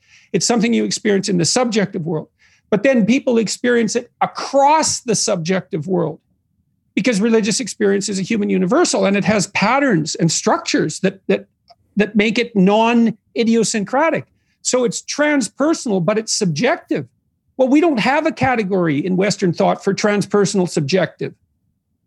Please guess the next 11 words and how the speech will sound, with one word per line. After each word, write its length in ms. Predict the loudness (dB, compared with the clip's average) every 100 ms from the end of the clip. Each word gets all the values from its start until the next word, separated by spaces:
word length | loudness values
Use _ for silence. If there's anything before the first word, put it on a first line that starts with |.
| 0
right? 260 | 0 0 _ _ -2
We 120 | 0
think 220 | 2 0
of 120 | 0 -2
transpersonal 760 | -2 -2 -2 -2 -2 0 2
as 120 | 2
objective, 800 | 4 4 4 2 2 -4 -8 -8 _ _ _ _ _ _ _ _ _ -4
but 160 | -2 2
there 140 | 2
are 100 | 4
s-, 300 | 2 -2 -10